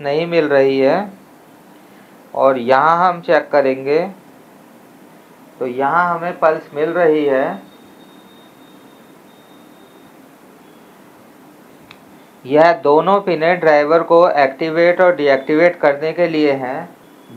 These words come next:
दो नंबर पर ज़ीरो रिसीव होने पर यह एक्टिव हो जाएगा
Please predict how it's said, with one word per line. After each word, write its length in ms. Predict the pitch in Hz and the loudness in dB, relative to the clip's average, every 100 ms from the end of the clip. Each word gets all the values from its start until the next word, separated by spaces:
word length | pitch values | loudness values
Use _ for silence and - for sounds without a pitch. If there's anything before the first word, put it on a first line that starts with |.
| 147 | 2
दो 180 | 151 175 | 2 4
नंबर 400 | 190 185 180 170 | 2 2 2 2
पर 400 | 143 135 156 175 | 2 4 4 0
ज़ीरो 360 | 139 170 175 202 | -2 0 2 2
रिसीव 420 | 185 156 165 165 | 2 -2 -4 -2
होने 300 | 151 151 160 | -2 0 0
पर 440 | 156 139 139 185 196 - - 127 | 2 4 4 2 -4 -20 -20 -8
यह 480 | 127 143 156 190 214 - - - | 0 2 2 0 -4 -16 -20 -6
एक्टिव 440 | 135 139 143 190 185 | -2 -2 0 2 2
हो 80 | 139 | 2
जाएगा 440 | 139 127 123 160 | 2 0 0 -2